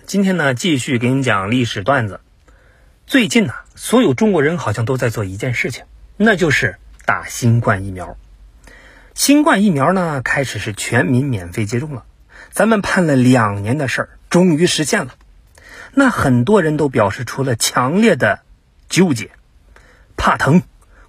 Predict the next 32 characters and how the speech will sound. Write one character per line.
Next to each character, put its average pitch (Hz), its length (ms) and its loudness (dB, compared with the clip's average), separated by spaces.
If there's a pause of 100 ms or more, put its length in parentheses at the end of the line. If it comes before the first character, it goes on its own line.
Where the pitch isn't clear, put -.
哭， 233 380 4 (340)
这 220 100 2
东 220 160 6
西 214 100 0
到 196 160 4
底 151 60 0
安 180 240 0
不 175 60 2
安 151 120 0
全？ - 220 -10 (300)
万 - 160 4
一 233 80 4
打 - 140 -2
了 143 100 -4
出 - 120 -2
事 214 120 4
儿 - 20 2
怎 143 140 -4
么 113 80 -6
办？ 156 160 -10 (340)
打 180 180 0
疫 214 140 4
苗 202 160 4
耽 226 280 2
误 208 40 2
我 170 100 2
开 - 200 0
兰 190 160 2
博 208 100 4
基 196 160 0
尼 196 160 2
吗？ 214 160 -2